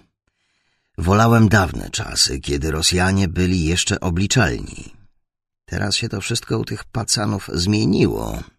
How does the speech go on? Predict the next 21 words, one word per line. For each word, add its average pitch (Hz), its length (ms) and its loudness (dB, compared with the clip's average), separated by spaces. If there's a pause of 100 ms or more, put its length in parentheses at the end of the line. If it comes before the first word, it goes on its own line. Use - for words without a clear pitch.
(220)
upodobniło 117 760 6
bardziej 117 380 0
do 107 160 2
naszych 113 420 2
porządków. 95 800 -4 (1300)
Niczego - 380 -2
nie - 160 -6
sposób - 320 -4
przewidzieć. 58 640 -6 (680)
Zabawna 113 440 4
sprawa, 123 420 4 (200)
ale 90 280 -2 (220)
nareszcie 92 520 4
rozumiem, 82 360 0
dlaczego 78 320 -2
zawsze 90 320 -2
tak - 220 -2
wkurzaliśmy 101 640 0
K 120 160 2
G 143 160 2
B. 143 320 0